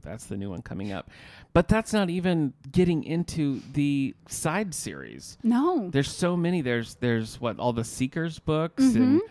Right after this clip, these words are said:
Speaker 1: what's the one you're, you're reading?
Speaker 2: Uh, Brave Lands.
Speaker 1: Brave Lands. So there's Warriors,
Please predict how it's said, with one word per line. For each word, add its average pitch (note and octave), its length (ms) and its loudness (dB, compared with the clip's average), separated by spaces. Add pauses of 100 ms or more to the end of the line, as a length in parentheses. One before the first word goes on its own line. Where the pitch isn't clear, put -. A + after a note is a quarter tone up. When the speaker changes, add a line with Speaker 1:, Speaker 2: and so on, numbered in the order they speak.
(120)
Speaker 1:
what's - 180 2
the E3+ 60 2
one D#3+ 160 4
you're, D#3+ 280 -2
you're D3 140 -2
reading? E3 300 -2
Speaker 2:
Uh, A3+ 140 0
Brave A3+ 280 2
Lands. C#4 200 6
Speaker 1:
Brave C#3+ 200 6
Lands. F2+ 260 -6 (260)
So E3 200 4
there's A2+ 160 0
Warriors, E3 640 0